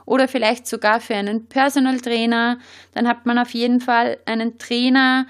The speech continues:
der motiviert und für Stimmung sorgt und ein abwechslungsreiches und zielführendes Trainingsprogramm gestaltet. Grund Nummer neunzehn.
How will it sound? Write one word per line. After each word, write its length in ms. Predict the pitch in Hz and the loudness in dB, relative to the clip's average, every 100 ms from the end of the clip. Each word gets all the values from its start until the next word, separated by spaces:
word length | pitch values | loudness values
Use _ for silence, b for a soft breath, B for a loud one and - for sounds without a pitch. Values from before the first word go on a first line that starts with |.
| B B - | B B -2
der 100 | 240 | 0
motiviert 800 | 254 254 262 214 247 269 277 254 | 0 0 -4 0 2 4 2 0
und 220 | 240 233 | -2 -2
für 300 | 233 226 220 | -2 -2 -2
Stimmung 520 | - 294 294 294 285 | -4 0 4 4 2
sorgt 480 | - 254 233 240 - b b b b | 0 2 2 0 -8 b b b b
und 220 | - 226 | -4 0
ein 220 | 214 214 214 | 0 0 -2
abwechslungsreiches 1160 | 233 - 254 254 240 233 208 202 214 220 220 | -2 -2 -6 -4 -4 -2 0 0 0 -6 -4
und 180 | 214 214 | -6 -6
zielführendes 800 | - 269 269 262 233 214 208 202 | 2 4 4 2 -2 -2 -4 -8
Trainingsprogramm 1000 | - 185 196 202 - - 185 - 175 180 | -6 -4 -2 -4 -6 -16 -12 -6 -4 -6
gestaltet. 840 | - 190 180 - - - - - - _ _ _ _ _ _ _ _ _ _ _ _ _ _ _ _ _ _ b b b b | -8 -4 -4 -4 -6 -8 -8 -20 -20 _ _ _ _ _ _ _ _ _ _ _ _ _ _ _ _ _ _ b b b b
Grund 240 | - 294 294 | -2 -2 2
Nummer 240 | 302 277 | 2 4
neunzehn. 720 | 247 226 285 - 202 214 302 | 4 4 2 0 -2 0 0